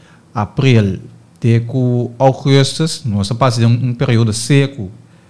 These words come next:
que que passa hoje? Em vez de me planta caminha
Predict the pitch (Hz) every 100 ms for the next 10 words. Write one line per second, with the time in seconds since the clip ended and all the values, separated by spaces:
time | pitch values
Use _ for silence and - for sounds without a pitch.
0 | _ _ 151 165 165 165 - 165 147 143
1 | 165 226 110 110 117 143 127 120 - -
2 | - _ 147 127 107 110 110 113 120 123
3 | 113 101